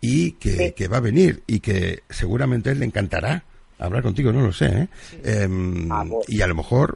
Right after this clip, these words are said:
Speaker 1: pues mira,
Speaker 2: Yo
Speaker 1: eh,
Speaker 2: tampoco lo sé, pero vamos, pregúntale.
Speaker 1: bueno, es súper
Speaker 2: Y si le
Speaker 1: simpático,
Speaker 2: apetece,
Speaker 1: ¿eh?
Speaker 2: luego, pues, me llama.
Speaker 1: Es una estrella de televisión,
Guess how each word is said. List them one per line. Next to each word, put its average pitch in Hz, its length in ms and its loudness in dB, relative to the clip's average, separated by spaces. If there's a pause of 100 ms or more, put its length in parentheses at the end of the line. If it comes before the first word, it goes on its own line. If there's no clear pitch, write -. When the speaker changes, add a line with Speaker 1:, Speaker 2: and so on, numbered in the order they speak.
Speaker 1:
pues 82 240 -2
mira, 98 320 -4 (200)
Speaker 2:
Yo 160 80 2
Speaker 1:
eh, - 40 2
Speaker 2:
tampoco 156 380 0
lo 156 80 2 (100)
sé, 139 100 0 (120)
pero 156 220 2
vamos, 151 240 2
pregúntale. 160 720 0
Speaker 1:
bueno, 104 260 -2
es 98 140 2
súper 113 360 4
Speaker 2:
Y - 20 6
si 117 80 2
le - 60 4
Speaker 1:
simpático, - 420 4
Speaker 2:
apetece, 151 240 4
Speaker 1:
¿eh? 151 40 2
Speaker 2:
luego, 190 380 2
pues, 196 160 0
me 170 180 0
llama. 151 440 -2 (180)
Speaker 1:
Es 95 200 -2
una 117 120 0
estrella 123 240 4
de 110 60 -2
televisión, 73 500 -4